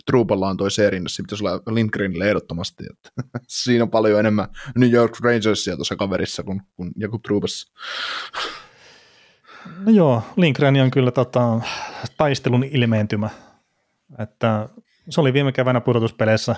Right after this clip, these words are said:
Speaker 2: keväänä, kesällä, mitenkä haluaa kukakin luokitella sen, mutta niin se, se otti koko ajan osumaa, että, että milloin tosiaan, jos,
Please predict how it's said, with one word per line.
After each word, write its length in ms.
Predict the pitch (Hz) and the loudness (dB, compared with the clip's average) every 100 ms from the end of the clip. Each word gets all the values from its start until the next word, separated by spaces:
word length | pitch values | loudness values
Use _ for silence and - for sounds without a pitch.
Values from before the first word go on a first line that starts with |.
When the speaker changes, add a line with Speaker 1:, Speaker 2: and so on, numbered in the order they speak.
| - | -4
Speaker 2:
keväänä, 320 | 107 107 104 - | -2 -2 -4 -4
kesällä, 320 | 107 117 107 | -4 -2 0
mitenkä 320 | 107 107 110 110 _ 127 - | -2 -4 -6 -8 _ -20 -6
haluaa 200 | 117 107 | -4 -2
kukakin 560 | 113 107 110 113 120 - _ | -2 -2 -2 -4 -6 -14 _
luokitella 440 | 120 113 110 110 107 | 0 0 0 0 0
sen, 200 | - 107 | 0 0
mutta 300 | 107 - 113 | -2 -2 0
niin 160 | 107 - - - _ _ _ _ _ _ _ - | 0 -4 -20 -20 _ _ _ _ _ _ _ -14
se, 140 | - _ - | -14 _ -12
se 160 | - 151 | 0 2
otti 180 | 131 - | 2 -2
koko 280 | 156 147 143 | 0 0 2
ajan 220 | 135 127 | 4 4
osumaa, 400 | 127 135 123 120 | 4 2 2 0
että, 240 | - 113 110 _ - | 0 -2 -2 _ -8
että 140 | 131 135 | -4 0
milloin 220 | 127 120 | 0 2
tosiaan, 540 | 123 127 120 110 110 - _ _ _ _ 220 _ _ - | 0 2 4 4 0 -6 _ _ _ _ -20 _ _ -2
jos, 120 | 120 | -2